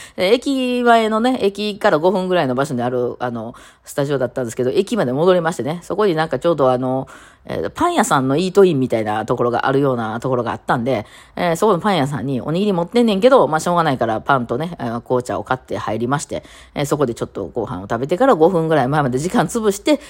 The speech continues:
行ったんですね。えー、そうそう、そこからもう大体予定が変わってるんですけど。そう。で、まあ、ス-、スタジオ配信しまして、ほんでもう大急ぎでね、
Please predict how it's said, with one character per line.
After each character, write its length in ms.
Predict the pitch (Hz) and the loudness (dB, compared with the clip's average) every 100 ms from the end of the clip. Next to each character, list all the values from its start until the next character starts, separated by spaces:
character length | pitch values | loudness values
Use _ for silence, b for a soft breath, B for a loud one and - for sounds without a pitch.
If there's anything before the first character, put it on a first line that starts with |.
| B | B
行 140 | 151 143 | -4 -2
っ 20 | |
た 140 | 135 | -4
ん 20 | |
で 60 | 110 | -4
す 120 | - | -2
ね。 200 | 196 302 214 | 0 0 0
え 340 | 156 156 143 131 | 2 4 4 2
ー、 20 | |
そ 140 | - | 0
う 40 | 127 | -2
そ 120 | - | -2
う、 40 | |
そ 120 | 127 196 | -2 0
こ 80 | |
か 100 | 233 | 2
ら 60 | 285 | 2
も 140 | 156 | 2
う 20 | 147 | 2
大 140 | 147 | 4
体 120 | 147 | 4
予 120 | 143 143 | 2 4
定 160 | 147 | 2
が 180 | 139 139 139 - | 4 0 -2 -14
変 100 | - | -2
わ 60 | 143 | -2
っ 80 | 127 | 0
て 100 | 139 | -2
る 80 | 123 | 0
ん 40 | |
で 80 | 110 | -2
す 80 | - | -8
け 80 | |
ど。 80 | 98 B B B B | -10 B B B B
そ 240 | - 160 - | -6 -6 -4
う。 100 | 269 | -2
で、 140 | 330 | 0
ま 160 | 302 269 | 4 2
あ、 60 | 180 | 2
ス-、 100 | - 175 | -2 -6
ス 80 | 170 | -2
タ 140 | 175 160 | 0 4
ジ 100 | 156 | 4
オ 60 | |
配 200 | 156 160 | 2 0
信 160 | 131 117 | 0 -6
し 100 | - | -4
ま 140 | 131 | -4
し 80 | 135 | -4
て、 140 | 110 | -6
ほ 100 | 123 | -4
ん 20 | 208 | -4
で 60 | |
も 280 | 226 160 220 | 2 4 4
う 40 | 285 | 4
大 60 | |
急 160 | 262 190 | 2 2
ぎ 100 | 131 | 4
で 80 | 120 | 2
ね、 160 | 190 | -2